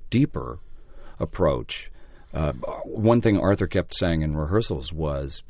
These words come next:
"I really want you to take your time. Eventually things will speed up." But he didn't want any moments passed over. He really, you know,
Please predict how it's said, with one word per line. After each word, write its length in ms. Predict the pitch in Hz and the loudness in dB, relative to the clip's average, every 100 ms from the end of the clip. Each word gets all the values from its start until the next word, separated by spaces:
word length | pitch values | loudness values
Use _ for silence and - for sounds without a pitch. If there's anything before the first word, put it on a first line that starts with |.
| - - - - - | -14 -14 -14 -16 -8
"I 100 | 82 | -2
really 420 | 78 82 87 92 | 0 2 4 4
want 320 | 78 80 76 | 4 0 0
you 80 | 85 | -4
to 140 | 78 80 | -4 -4
take 380 | - 67 - - | -2 -4 -6 -8
your 100 | 69 | -8
time. 540 | - 127 117 58 55 - | -4 -2 -2 -2 -8 -8
Eventually 460 | 78 87 87 82 73 | -2 0 0 -4 -4
things 360 | 73 67 - | -4 -6 -6
will 220 | 73 64 - - - - - - | -6 -6 -8 -12 -16 -14 -12 -8
speed 340 | - - 76 | -6 -2 -2
up." 140 | 67 67 | -2 -4
But 120 | - | -4
he 100 | 85 | -2
didn't 260 | 95 107 95 | 0 2 4
want 200 | 92 90 | 4 4
any 220 | 85 82 | 4 2
moments 640 | 78 85 85 78 73 - - - | 0 2 2 2 -2 -6 -8 -4
passed 400 | 80 78 76 85 | -2 -2 -2 0
over. 320 | 80 67 58 | 0 0 -2
He 120 | 80 | 0
really, 340 | 78 80 78 76 - | 0 0 0 -4 -8
you 140 | 85 | -6
know, 200 | 69 69 | -6 -8